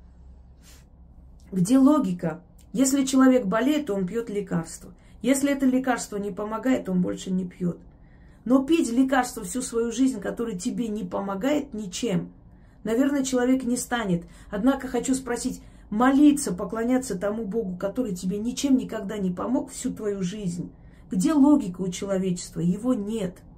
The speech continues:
Человечество потеряло свою мудрость. Оно не умеет, э, правильно думать и понимать, и принимать решения. Идёт, знаете, вот это стадное чувство, как все, так и я, вот за всеми,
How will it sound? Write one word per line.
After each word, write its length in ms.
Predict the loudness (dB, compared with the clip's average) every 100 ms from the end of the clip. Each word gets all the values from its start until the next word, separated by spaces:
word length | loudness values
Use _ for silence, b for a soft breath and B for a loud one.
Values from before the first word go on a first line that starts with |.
| -20 -20 B B B
Человечество 800 | -4 -2 2 2 0 -2 -6 -6
потеряло 580 | -6 -8 -4 -2 0 -2
свою 360 | -4 -4 -4 -4
мудрость. 580 | -6 -4 -4 -4 -10 -16 -20 B B B B
Оно 120 | -8
не 180 | 0 2
умеет, 560 | 4 4 2 2 0 -4 -16 -18 -12
э, 80 | -10
правильно 560 | -6 -4 -4 -4 -4 0
думать 520 | 0 0 0 -2 -2
и 60 | -6
понимать, 540 | -6 -6 -4 -4 -4
и 40 |
принимать 420 | -2 0 0 -2 -10
решения. 500 | -12 -6 -4 -4 -6 B B B -4
Идёт, 480 | -2 2 2 0 -6 B B -20 -20 -20 -8
знаете, 480 | -2 0 0 0 -2
вот 100 | -4
это 180 | -4 -4
стадное 600 | -4 0 0 0 -4 -6
чувство, 500 | -6 -6 -6 -6 -4
как 220 | -2 -4
все, 280 | -6 -4 -4
так 300 | -4 -6 -2
и 40 |
я, 300 | 0 0 0
вот 180 | 0 -2
за 120 | -4
всеми, 440 | -6 -4 -2 -2